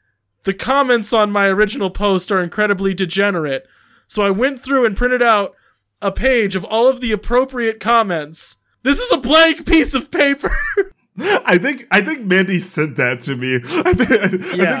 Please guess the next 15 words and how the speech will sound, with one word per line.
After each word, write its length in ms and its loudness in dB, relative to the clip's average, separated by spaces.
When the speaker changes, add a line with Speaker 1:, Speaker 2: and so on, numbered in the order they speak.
Speaker 2:
think 40 -4
Mandy 260 4
might 200 4
have 100 -4
sent 180 -6
that 80 2
'cause 140 -6
I've 180 -2
definitely 480 -2
seen 280 -6
that. 120 -2
It's 220 -8
very 480 -6
funny. 300 -12
Speaker 1:
Yeah. 240 -14